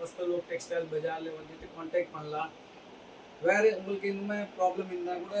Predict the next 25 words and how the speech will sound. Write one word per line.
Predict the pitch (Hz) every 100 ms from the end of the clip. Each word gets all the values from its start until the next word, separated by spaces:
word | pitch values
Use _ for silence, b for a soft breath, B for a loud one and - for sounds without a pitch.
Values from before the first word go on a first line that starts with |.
| 196
உங்களுக்கு | 180 170 175
லாங்குவேஜ் | 175 185 196 -
ப்ராப்ளம் | 185 175 175 170
இருக்காது. | 160 165 156 156 156 - - - -
உங்களுக்கு | 151 170 180
இங்க | 185 190 190
வந்தானா | 196 208 196 202
பொதுவான, | 214 233 220 208 208 202 190 175 349
அ, | 349 349 170 - - -
யார் | 175 190 190
ஓப்பன் | 185 196 185
பண்றாங்கன்னா | 170 170 180 170 175 180
அவருக்கு | 175 170 170 165
நிறைய | 185 185 180
டவுட்ஸ் | 185 - 165
இருக்கும். | 151 156 151 - - - - -
So | 170 175
இந்த | 202
மாதிரி | 214 208 190
கடைக்கு | 185 190 185
உங்களுக்கு | 185 180 180
டைரக்ட் | 170 196 - - 208 208 523
ஹோல்சேல் | 539 - 190 359
மேனுஃபேக்சர் | 349 - 494 175 165
வேணும்னா | 160 160 170